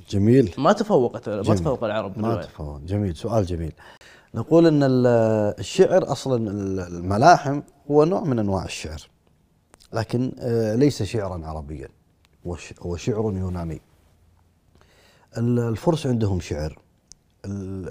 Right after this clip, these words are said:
Speaker 1: الهنود عندهم شعر، كل أمة عندها، آه، شعر.
Speaker 2: شنو م-، معنى الشعر أول شيء؟ عشان نقيم الفرس عندهم أو لا.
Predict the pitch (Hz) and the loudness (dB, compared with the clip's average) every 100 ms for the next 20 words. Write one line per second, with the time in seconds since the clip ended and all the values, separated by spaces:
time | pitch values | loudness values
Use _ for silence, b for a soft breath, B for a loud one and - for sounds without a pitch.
0 | 92 110 95 117 143 123 117 107 101 90 | -6 -4 2 2 4 2 0 2 0 0
1 | 101 87 85 B B B - - 208 147 | -4 -4 -6 B B B -8 -6 -4 -6
2 | 85 82 82 85 - 82 80 78 - 73 | -6 -8 -8 -8 -10 -10 -10 -10 -12 -12
3 | 76 _ _ 135 208 170 131 120 135 139 | -12 _ _ 0 2 2 0 -4 -4 -4
4 | 87 52 - _ _ - 135 131 120 - | -6 -12 -20 _ _ -2 0 2 0 -6
5 | - - - - _ _ _ b b b | -12 -18 -20 -20 _ _ _ b b b
6 | 110 151 143 165 151 123 - 120 120 - | -2 2 2 6 6 4 0 -6 -6 -6
7 | 113 117 117 - 92 107 | -6 -6 -8 -8 -6 -6